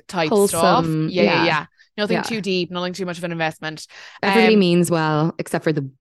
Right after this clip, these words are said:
Speaker 2: except for the bad guy who obviously
Speaker 1: Except for the
Speaker 2: doesn't.
Speaker 1: bad guys who
Speaker 2: Yeah.
Speaker 1: still care about their local community though. So, like,
Speaker 2: <laughs>
Speaker 1: don't hold it against them. Um, I, unlike that kind of a viewing experience, I watched a movie at the weekend that was being served to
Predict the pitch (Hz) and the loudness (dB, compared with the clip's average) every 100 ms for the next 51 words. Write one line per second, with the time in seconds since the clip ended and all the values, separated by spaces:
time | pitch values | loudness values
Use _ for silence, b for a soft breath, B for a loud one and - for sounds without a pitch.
0 | - 156 151 180 - - - - - - | -6 -4 -4 -4 -2 -2 -2 -6 -10 -12
1 | - - 147 135 - 320 220 220 214 208 | -8 0 0 2 2 2 0 -2 -2 -2
2 | 208 190 175 175 - - 320 277 254 262 | 0 0 0 -2 -2 0 0 0 2 2
3 | 220 202 196 190 202 220 180 190 180 160 | 2 0 2 0 -2 -8 -4 -4 -2 0
4 | 160 165 294 190 175 175 - - 254 - | 0 0 0 2 2 2 0 -4 -4 -2
5 | 285 339 269 247 190 190 226 160 170 - | 2 4 4 2 0 -2 -6 -10 -10 -14
6 | B B B B 196 185 180 175 180 - | B B B B 2 2 2 0 -4 0
7 | 214 226 262 269 269 262 - 247 294 320 | 2 2 2 2 2 0 -2 -2 -2 0
8 | 226 214 - - - 175 180 175 185 - | 0 -2 -6 -18 -16 -4 0 0 -2 -6
9 | 180 165 165 156 165 156 151 - 160 147 | -8 -6 -8 -4 -4 -4 -8 -6 -4 -2
10 | 147 - - 170 190 196 190 180 170 160 | -6 -10 -2 0 2 0 -4 -2 0 0
11 | - - - 156 156 151 151 160 156 156 | -4 -14 -10 -6 -4 -4 -6 -8 -10 -10
12 | 147 139 156 - 156 - - 156 156 - | -8 -8 -8 -8 -6 -6 -8 -8 -8 -10
13 | 156 160 170 160 160 - - 165 156 156 | -12 -8 -8 -6 -8 -14 -12 -10 -8 -8